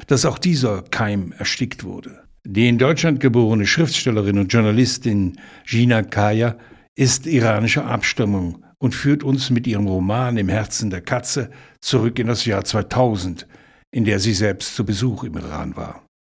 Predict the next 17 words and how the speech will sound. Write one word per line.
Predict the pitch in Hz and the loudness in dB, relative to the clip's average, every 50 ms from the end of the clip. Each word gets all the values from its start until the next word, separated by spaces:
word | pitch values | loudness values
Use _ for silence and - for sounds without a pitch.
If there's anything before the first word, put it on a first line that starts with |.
| _ _ | _ _
An | - - 117 107 | 0 0 0 0
späterer | - - - 180 196 185 - 170 147 143 123 | 0 0 2 4 4 4 4 2 2 2 2
Stelle | - - 180 175 165 | 2 0 0 0 2
im | 147 131 123 | 2 2 2
Roman | 110 113 110 123 131 139 131 | 2 2 2 2 2 2 2
wird | 131 135 127 131 | 2 0 0 0
die | 151 | 0
Autorin | 120 120 110 - - 151 151 127 131 123 113 - - | 0 0 -2 -2 -2 0 2 4 4 2 2 -2 0
das | - 123 117 104 - 120 | 2 2 2 4 2 2
Regime | 110 113 101 95 120 160 165 160 135 | 2 2 2 2 4 4 4 4 4
der | 123 120 110 | 4 2 0
Ayatollahs | 113 107 104 101 - 151 160 147 139 135 127 131 - - | 0 0 0 0 0 0 0 2 2 0 -2 -2 -2 -2
mit | 110 107 104 - | -2 -2 2 2
dem | 123 120 117 110 | 4 4 4 2
des | 101 110 104 - - - | 2 0 -2 -2 -6 -4
Schahs | - - - 120 104 92 82 - - - - - | -4 -2 0 0 0 0 -4 -6 -10 -8 -8 -8
vergleichen | - - 101 80 95 78 76 82 82 - - - - | -4 -4 -4 -2 -2 -4 -4 -6 -8 -10 -14 -14 -16